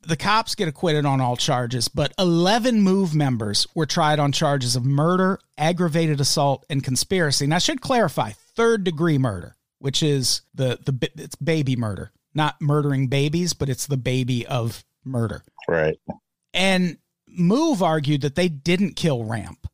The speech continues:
Speaker 1: and that he was actually killed by friendly fire from his own police, and that the evidence of this was covered up when the city immediately bulldozed the house. And I mean, it is weird that they bulldozed that house that quick.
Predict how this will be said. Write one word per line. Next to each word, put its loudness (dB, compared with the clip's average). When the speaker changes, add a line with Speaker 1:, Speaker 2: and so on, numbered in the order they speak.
Speaker 1:
and 2
that 0
he 2
was 2
actually 0
killed -2
by 2
friendly 0
fire 0
from -2
his -2
own 0
police, 0
and 0
that 0
the -4
evidence 0
of 0
this 0
was -2
covered 0
up 0
when 0
the 0
city 2
immediately 2
bulldozed 0
the -2
house. 0
And -2
I 2
mean, 4
it 2
is 2
weird 2
that -4
they 0
bulldozed 0
that -2
house -2
that -2
quick. -4